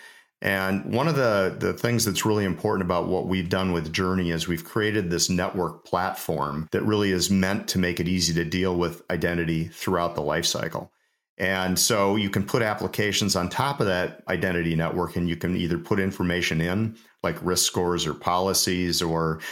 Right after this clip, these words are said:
biometrics tools, whatever you'd like in that area,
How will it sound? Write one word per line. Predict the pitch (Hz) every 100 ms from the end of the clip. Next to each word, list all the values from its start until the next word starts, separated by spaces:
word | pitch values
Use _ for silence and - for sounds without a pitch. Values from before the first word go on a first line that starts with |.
| - -
biometrics | 92 92 92 90 - 92 -
tools, | - 95 92 92 87 -
whatever | 87 85
you'd | 85 82
like | 92 90 - -
in | 98
that | 104 113
area, | 90 82 85